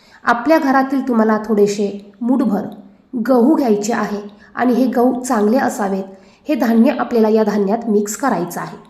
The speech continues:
त्यानंतर तुम्ही घटस्थापनेच्या दिवशी घटस्थापना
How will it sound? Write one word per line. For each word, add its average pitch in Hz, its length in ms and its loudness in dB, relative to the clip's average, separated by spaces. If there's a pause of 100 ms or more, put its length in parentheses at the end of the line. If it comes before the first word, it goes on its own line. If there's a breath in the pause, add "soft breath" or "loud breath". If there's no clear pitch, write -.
(640 soft breath)
त्यानंतर 269 520 2
तुम्ही 226 340 0 (180)
घटस्थापनेच्या 220 920 0
दिवशी 208 380 -4 (400 loud breath)
घटस्थापना 226 840 0